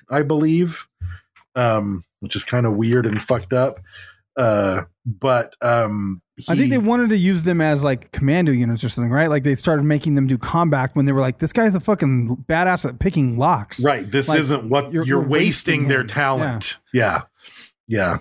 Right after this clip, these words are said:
Speaker 1: So they end up, um, putting him in charge. Hor-, this is the worst name of anything that they have to do with.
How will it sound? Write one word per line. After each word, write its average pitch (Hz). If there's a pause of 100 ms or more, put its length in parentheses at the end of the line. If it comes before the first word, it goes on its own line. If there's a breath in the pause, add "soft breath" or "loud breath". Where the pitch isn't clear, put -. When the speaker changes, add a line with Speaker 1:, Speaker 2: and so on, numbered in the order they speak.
(520 loud breath)
Speaker 1:
So 127 (100)
they 165
end 165
up, 143 (120)
um, 117 (720)
putting 160
him 143
in 131
charge. 135
Hor-, 165
this 147
is 139
the 123
worst 123
name 107
of 110
anything 117
that 101
they 107
have 104
to 104
do 104
with. 98